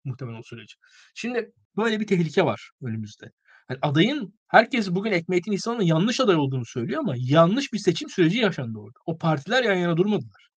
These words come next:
Yani Ekmelettin İhsanoğlu için sandık başlarında insanlar durmadılar. Ekmelettin İhsanoğlu için insanlar kampanya yapmadılar. Afiş asılmadı.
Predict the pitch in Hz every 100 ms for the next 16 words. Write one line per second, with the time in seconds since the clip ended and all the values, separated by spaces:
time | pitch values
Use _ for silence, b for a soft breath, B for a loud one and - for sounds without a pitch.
0 | 131 147 139 139 180 170 202 170 226 226
1 | 196 202 170 b b b - - 156 208
2 | 214 185 165 170 156 131 135 131 117 123
3 | 185 208 220 233 b b b b 147 139
4 | 170 170 185 170 185 185 180 151 143 143
5 | 170 156 139 131 117 147 151 139 139 190
6 | 196 208 208 b 131 - - - 151 156
7 | 196 214